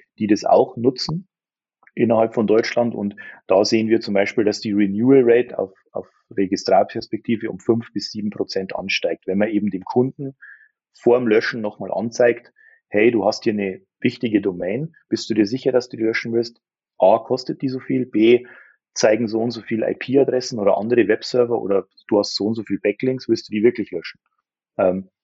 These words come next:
überlegst du nochmal. Und das Zweite, was wir tun, ist, wir haben in, ein Domain Studio, nennen wir das, das ist ein Vorschlagstool für,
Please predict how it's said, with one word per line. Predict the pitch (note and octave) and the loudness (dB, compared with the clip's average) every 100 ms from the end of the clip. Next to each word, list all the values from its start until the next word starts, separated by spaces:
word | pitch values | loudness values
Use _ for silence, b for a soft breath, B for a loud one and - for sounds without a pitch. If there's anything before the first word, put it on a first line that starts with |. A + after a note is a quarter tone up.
| _ | _
überlegst | - G2+ G2+ - F2+ | 0 2 2 0 -8
du | |
nochmal. | D#2+ - E2 b b b b b | -14 -18 -20 b b b b b
Und | G#2+ A2 | -2 0
das | - | -2
Zweite, | - F#2 G2+ B2+ | 0 0 2 2
was | A#2+ A#2 | 2 0
wir | A2+ | -2
tun, | A#2+ A#2+ | -2 -2
ist, | A#2 A2 | -2 -2
wir | G2+ | 0
haben | F#2+ F#2+ - | 0 -2 -12
in, | - F#2+ F#2+ F#2+ - - | -12 -10 -10 -14 -18 -16
ein | F#2+ | -4
Domain | G2 F2+ G#2+ | -4 -2 -2
Studio, | A#2+ - C3 C3 A#2 | -4 -4 -2 -2 -2
nennen | A#2 A#2+ | -2 0
wir | A2+ | 0
das, | A2+ | 0
das | - - | -6 -12
ist | F#2 | -12
ein | F2 | -8
Vorschlagstool | - G#2 - A2 - - A#2 A2 | -2 -2 0 -4 -4 -4 -2 0
für, | - G2 F#2 | 0 0 0